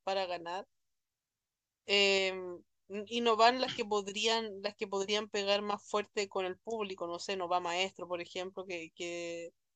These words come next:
que tiene pinta de que a la gente le podría gustar porque le gustan las biopic.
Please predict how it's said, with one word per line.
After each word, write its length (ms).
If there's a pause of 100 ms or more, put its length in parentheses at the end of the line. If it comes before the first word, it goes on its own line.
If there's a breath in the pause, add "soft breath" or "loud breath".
(500)
que 80
tiene 260
pinta 320
de 140
que 80
a 20
la 80
gente 300
le 120
podría 380
gustar 380
porque 200
le 80
gustan 320
las 160
biopic. 420